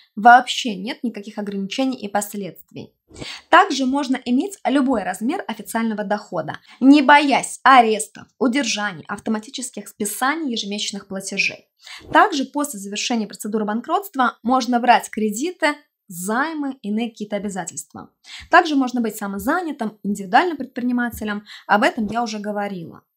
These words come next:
Так хочу в заключение сказать по теме выпуска. Для большинства граждан то, что нужно им для комфортной жизни, всё разрешено. А у процедуры банкротства на самом деле значительно больше плюсов.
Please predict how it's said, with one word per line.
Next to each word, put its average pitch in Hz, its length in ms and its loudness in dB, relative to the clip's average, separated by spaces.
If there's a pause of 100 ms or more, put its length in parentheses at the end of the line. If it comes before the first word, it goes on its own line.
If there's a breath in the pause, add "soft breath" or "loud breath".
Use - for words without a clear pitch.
(380 loud breath)
Так 277 120 4
хочу 277 300 -4
в - 20 -6
заключение 285 560 -4
сказать 240 580 0
по 208 80 -2
теме 262 520 -2 (120)
выпуска. 208 600 -8 (300)
Для 240 100 4
большинства 269 500 -2
граждан 254 640 -6 (120)
то, 302 220 6
что 190 480 -4 (140)
нужно 262 800 2 (220)
им 214 320 -4
для 202 120 -8
комфортной 208 460 -6
жизни, 202 400 -8 (320 loud breath)
всё 294 540 2
разрешено. 196 880 -6 (640 loud breath)
А 254 100 10
у 277 60 6
процедуры 302 420 -2
банкротства 269 480 -2
на 247 60 -6
самом 247 260 -4
деле 240 240 0
значительно 247 640 0
больше 269 500 2
плюсов. 262 600 0